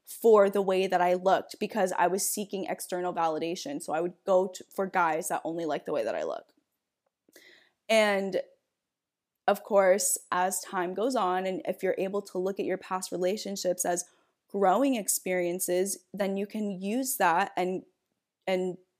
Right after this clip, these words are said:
shift and change how you show up and change how you portray yourself and what, just change the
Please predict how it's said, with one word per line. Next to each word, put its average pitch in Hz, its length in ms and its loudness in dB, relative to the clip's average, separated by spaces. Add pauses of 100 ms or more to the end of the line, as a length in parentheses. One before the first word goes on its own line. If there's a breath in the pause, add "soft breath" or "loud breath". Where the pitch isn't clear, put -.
(520)
shift - 680 2
and 185 160 -2
change 196 340 -4
how 214 140 -4
you 214 180 -4
show 226 280 -2
up 262 200 0
and 180 140 -2
change 196 300 -6
how 214 100 -2
you 202 420 -2 (540 soft breath)
portray 233 400 2
yourself 202 420 2
and 185 220 -2
what, 202 240 4 (200)
just - 280 0 (160)
change 320 340 2
the - 160 4